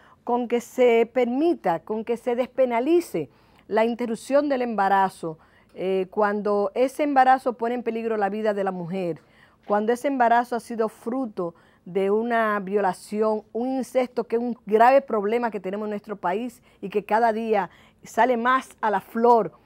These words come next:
eh, a través de los medios de comunicación, las situaciones que viven nuestras niñas, sobre todo en la zona rural, y o cuando ese embarazo,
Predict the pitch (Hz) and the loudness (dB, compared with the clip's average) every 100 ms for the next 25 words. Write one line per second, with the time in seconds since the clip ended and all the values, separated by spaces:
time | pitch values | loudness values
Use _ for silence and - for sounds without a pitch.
0 | _ _ - 185 196 202 240 240 226 233 | _ _ -2 0 0 0 0 0 -2 -2
1 | 220 220 214 208 202 - 220 214 202 208 | -2 -2 -4 -2 -4 -4 -4 -4 -4 -6
2 | 190 - 233 233 233 226 214 208 202 190 | -6 -4 -6 -4 -4 -4 -6 -6 -8 -6
3 | 226 214 185 196 185 185 202 196 202 202 | -6 -6 -6 -8 -8 -6 -6 -6 -8 -8
4 | 208 202 175 170 - _ _ _ _ - | -6 -4 -6 -6 -14 _ _ _ _ -2
5 | 302 330 339 - _ _ _ 285 302 - | 2 2 0 -6 _ _ _ 2 2 0
6 | - 247 240 220 196 202 - 254 - 277 | -2 2 2 2 -4 -4 -2 -4 -2 -4
7 | 254 226 220 226 214 - 190 156 | 0 2 6 4 4 -2 -4 -4